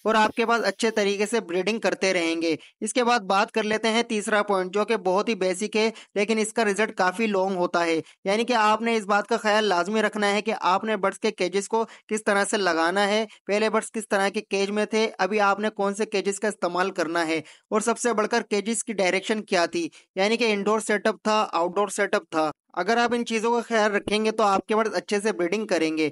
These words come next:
और बाज़ औक़ात तो ऐसा भी होता है कि अगर हम आठ पोर्शन वाले केज की बात कर लें तो जो पेयर हमारे पास नीचे वाले खानों में ब्रीडिंग नहीं कर रहे होते, अगर आप उसको उठाकर ऊपर वाले खानों में छोड़ देंगे तो आपके पास ब्रीडिंग आना स्टार्ट हो जाएगी,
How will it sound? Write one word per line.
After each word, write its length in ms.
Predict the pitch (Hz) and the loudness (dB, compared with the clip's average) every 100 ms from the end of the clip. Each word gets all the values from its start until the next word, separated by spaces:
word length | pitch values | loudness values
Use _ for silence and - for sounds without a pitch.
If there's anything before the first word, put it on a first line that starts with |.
| - _ 208 | -4 _ -2
और 100 | 208 | 2
बाज़ 240 | 214 220 | 2 2
औक़ात 280 | 226 226 220 | 2 2 0
तो 80 | 233 | 0
ऐसा 280 | 214 196 220 | 0 2 0
भी 120 | 220 | 0
होता 240 | 202 190 202 | 0 0 0
है 120 | 208 | 0
कि 100 | 220 | 0
अगर 240 | 202 208 | 0 2
हम 140 | 208 214 | 0 0
आठ 260 | 165 185 202 | 2 2 0
पोर्शन 320 | 202 180 214 196 | -2 -2 -2 -2
वाले 200 | 190 202 | 0 -2
केज 300 | - 185 185 | -4 -4 -4
की 100 | 208 | -4
बात 280 | - 175 - | 0 -2 0
कर 140 | 175 | -2
लें 240 | 170 185 202 - - | 0 -2 -2 -8 -8
तो 100 | 208 | -4
जो 160 | 190 214 | 0 -2
पेयर 320 | 214 190 202 | -2 -2 0
हमारे 300 | 190 180 185 | 2 2 0
पास 200 | 190 202 | 0 0
नीचे 260 | 190 180 196 | 0 -2 2
वाले 180 | 190 196 | 2 0
खानों 280 | 185 165 190 | -2 -2 0
में 120 | 202 | -2
ब्रीडिंग 340 | 165 170 190 170 | -2 -2 -2 -2
नहीं 180 | 170 190 | -4 -2
कर 160 | 170 | 0
रहे 200 | 170 180 | 2 2
होते, 360 | 180 170 196 196 - - 170 | 0 0 -2 -2 -4 -10 -4
अगर 220 | 180 202 | 0 2
आप 140 | 208 | 2
उसको 260 | 202 - 214 | -2 -2 -2
उठाकर 440 | 190 180 170 220 202 | -2 -2 -2 0 -2
ऊपर 280 | 190 196 | 0 -2
वाले 180 | 190 202 | 0 0
खानों 300 | 196 170 180 | -2 -2 0
में 100 | 202 202 | -2 -4
छोड़ 280 | - 175 185 | -4 -2 0
देंगे 340 | 185 185 196 | -2 -2 -2
तो 120 | 185 185 | 0 0
आपके 300 | 170 180 190 | 2 0 -2
पास 180 | 180 185 | 0 0
ब्रीडिंग 320 | 160 165 185 170 | 0 -2 -2 -2
आना 220 | 170 185 | 0 -2
स्टार्ट 300 | 185 175 175 | 0 0 0
हो 140 | 170 | -2
जाएगी, 420 | 151 151 147 151 | 0 0 -2 -4